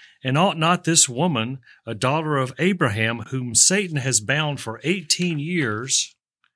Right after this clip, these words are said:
be loosed from this bond on the Sabbath day?" As he said these things, all his adversaries were put to shame, and all the people rejoiced at all the glorious things that were done.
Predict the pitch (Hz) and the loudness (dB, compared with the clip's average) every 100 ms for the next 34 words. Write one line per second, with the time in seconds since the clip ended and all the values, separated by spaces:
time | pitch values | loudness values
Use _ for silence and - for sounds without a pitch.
0 | _ _ _ _ 117 156 127 127 175 - | _ _ _ _ 0 0 2 4 4 4
1 | - 127 120 135 - 98 131 165 127 95 | 0 -2 0 0 2 -2 -2 -2 -2 2
2 | - 95 95 147 - 180 202 208 - _ | 2 2 -2 -6 -4 -4 -4 -6 -12 _
3 | _ _ _ _ _ _ _ _ _ 165 | _ _ _ _ _ _ _ _ _ 2
4 | 180 - 156 170 180 117 101 - 104 90 | 4 6 6 4 2 0 2 2 0 -4
5 | 98 127 - _ _ _ - 117 170 156 | -4 -6 -6 _ _ _ -6 -2 2 4
6 | 143 143 135 - 113 113 107 101 - 135 | 4 2 2 2 2 0 -2 -4 -4 -4
7 | - 120 - 107 82 80 78 _ _ - | -2 0 2 0 -2 -8 -18 _ _ -20
8 | _ _ 104 107 143 135 113 151 151 131 | _ _ 0 4 4 4 2 2 2 0
9 | 117 107 123 143 120 - 113 117 123 110 | -2 0 0 2 2 2 2 2 0 0
10 | 127 139 135 117 - 156 120 110 101 107 | 0 2 4 4 4 2 2 0 -2 -4
11 | 104 110 104 82 78 | -4 -2 -2 -2 -8